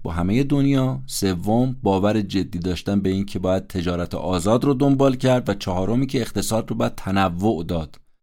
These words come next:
و از تک به قطبی بودن خارجش کرد. سه تا درس هم از پدرش گرفت.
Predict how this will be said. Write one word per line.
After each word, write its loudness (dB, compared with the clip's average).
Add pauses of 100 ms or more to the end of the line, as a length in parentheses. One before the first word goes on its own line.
و -4
از 0
تک -4
به -2 (100)
قطبی -2
بودن -2
خارجش 0
کرد. -10 (240)
سه 4
تا 6
درس 6
هم 4
از 0
پدرش 2
گرفت. -2